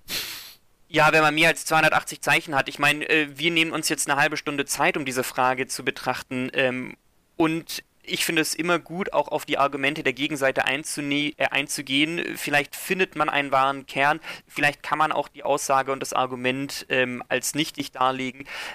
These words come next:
Ich finde es auf jeden Fall wichtig, deswegen machen wir auch die Folge. Aber der, der Shitstorm, der da gefolgt ist, der war enorm und riesengroß.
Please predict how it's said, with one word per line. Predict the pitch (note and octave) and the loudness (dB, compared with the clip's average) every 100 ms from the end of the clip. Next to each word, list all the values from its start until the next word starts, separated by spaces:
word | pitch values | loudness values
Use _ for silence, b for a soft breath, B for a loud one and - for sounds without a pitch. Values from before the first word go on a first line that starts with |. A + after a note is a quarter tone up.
| - | -8
Ich | - | -2
finde | B3+ B3+ | -2 0
es | |
auf | F#3 | 0
jeden | A3 | 0
Fall | A3+ D3+ | 0 -2
wichtig, | - D#3 | -2 -2
deswegen | D#3 - D3+ | -2 -2 -2
machen | F3+ F3 | -2 0
wir | D3 | -2
auch | C#3+ | -2
die | C#3 | -4
Folge. | - D3 G3+ F3+ b b _ - | 0 2 2 0 b b _ 0
Aber | D3+ E3 - - | 2 2 0 0
der, | E3 | 0
der | D#3+ D#3 | 2 0
Shitstorm, | - - F#3 | 0 0 0
der | E3 | 2
da | D3+ | 2
gefolgt | D3 - E3+ - | 2 2 0 0
ist, | - - B B | -8 -10 B B
der | D3+ | 2
war | D#3 D3 _ - | 4 2 _ -6
enorm | E3+ E3 E3+ G3 | -4 0 2 2
und | - E3 | 2 -2
riesengroß. | D3 D3+ D#3 C#3+ B2 - - | -2 -2 -4 -2 -4 -2 -4